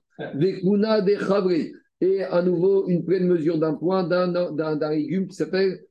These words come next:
le chavre. Vekenegdan. Et concernant toutes ces mesures, donc tu prends, t'additionnes toutes les mesures de poing, je sais pas, t'as vingt, trente points, kanta petirta. Tu dois amener de la graisse d'animal qu'on trouve dans les entrailles,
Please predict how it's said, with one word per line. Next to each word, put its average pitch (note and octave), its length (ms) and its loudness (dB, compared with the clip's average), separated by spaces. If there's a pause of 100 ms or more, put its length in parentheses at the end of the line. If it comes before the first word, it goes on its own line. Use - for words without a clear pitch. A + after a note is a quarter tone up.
(120)
le F#3+ 360 0 (120)
chavre. D#3+ 220 0 (420)
Vekenegdan. E3+ 840 -2 (100)
Et D3+ 100 -2
concernant F#3+ 520 0
toutes - 260 -2
ces G#3+ 120 0
mesures, D#3+ 340 0
donc B2 140 -4
tu D3 120 -2
prends, C#3+ 180 -2
t'additionnes D3+ 500 -2
toutes F3+ 160 -8
les E3+ 120 0
mesures D#3 320 0
de D#3 100 0
poing, F3 300 -2
je - 80 -10
sais C#3+ 80 -2
pas, D3 160 -4
t'as C3 180 -2
vingt, D3+ 200 0
trente - 380 -4
points, F#3+ 360 -2 (320)
kanta G3+ 580 0
petirta. E3 680 -2 (280)
Tu F3 120 -2
dois F#3+ 240 2
amener G3 500 0 (840)
de B2 160 -6
la F3 160 0
graisse E3 640 -4 (180)
d'animal E3+ 680 0
qu'on E3+ 180 -2
trouve F#3+ 320 0
dans E3+ 160 2
les F3 240 2
entrailles, D3 600 0